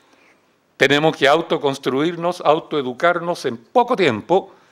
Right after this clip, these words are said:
para estar a la altura de los tremendos cambios que tenemos que realizar a través de un proceso constituyente y postconstituyente. ¿No? Yo creo que lo más importante, lo que está ocurriendo en este país, que ya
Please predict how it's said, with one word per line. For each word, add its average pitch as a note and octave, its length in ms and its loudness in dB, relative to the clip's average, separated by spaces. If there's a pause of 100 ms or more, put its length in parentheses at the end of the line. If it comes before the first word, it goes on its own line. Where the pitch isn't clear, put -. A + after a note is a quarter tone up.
(200)
para A#2 160 2
estar D3+ 240 2
a E3+ 60 4
la D3 100 4
altura D#3+ 360 2
de D3 40 4
los C#3 160 0
tremendos A3 540 4 (100)
cambios G3 420 2
que F3+ 120 -2
tenemos C#3+ 340 4
que D3 80 -2
realizar A2+ 720 0 (420)
a C3 120 -4
través A#2 260 0
de A#2 60 -2
un A#2 80 0
proceso - 420 -4
constituyente G2 720 -6
y C3 80 -6
postconstituyente. A#2+ 1200 -4 (540)
¿No? - 60 -20 (920)
Yo A2 80 -8
creo C3 140 6
que C3+ 40 6
lo C3 40 4
más E3 160 4
importante, F#3 840 2
lo C#3+ 160 -4
que G#2+ 60 -8
está C#3 160 -4
ocurriendo B2+ 400 -4
en A#2 80 -8
este A#2+ 180 -10
país, A2+ 320 -8
que A2+ 140 -14
ya A2 320 -2